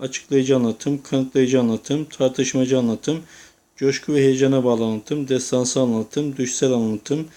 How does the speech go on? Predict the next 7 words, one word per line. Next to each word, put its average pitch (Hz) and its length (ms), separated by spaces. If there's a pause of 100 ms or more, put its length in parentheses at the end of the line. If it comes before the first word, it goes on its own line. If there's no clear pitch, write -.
(360)
mizahi 127 460
anlatım, 131 460
emredici 131 440
anlatım, 110 480
söyleşmeye 131 840
bağlı 117 220
anlatım, 117 460